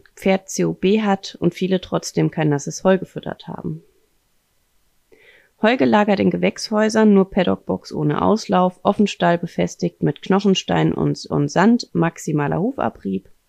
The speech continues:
überhöhte Nitratwerte im Leitungs- und Brunnenwasser.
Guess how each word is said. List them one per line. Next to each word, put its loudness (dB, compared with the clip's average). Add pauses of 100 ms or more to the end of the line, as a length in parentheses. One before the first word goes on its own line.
(520)
überhöhte 4
Nitratwerte 0
im 2
Leitungs- -4
und -8 (100)
Brunnenwasser. -6